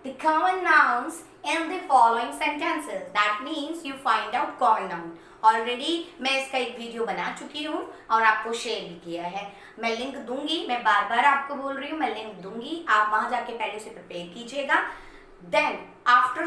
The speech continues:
solve it, right? नेक्स्ट देखते हैं आगे। My brother swims like a turtle। The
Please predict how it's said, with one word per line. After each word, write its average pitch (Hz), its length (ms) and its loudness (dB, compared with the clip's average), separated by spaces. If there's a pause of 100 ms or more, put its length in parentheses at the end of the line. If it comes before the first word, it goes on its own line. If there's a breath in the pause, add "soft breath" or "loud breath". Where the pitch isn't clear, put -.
solve 185 360 -4
it, - 160 -20 (320)
right? - 240 0 (380)
नेक्स्ट 196 240 -14
देखते 202 280 -12
हैं 262 200 -8 (260)
आगे। 208 300 -2 (500 loud breath)
My 311 220 6 (120)
brother 320 380 6 (160)
swims 320 500 -4 (300)
like 262 380 4
a 277 120 -2
turtle। 180 420 -4 (960 loud breath)
The 277 100 2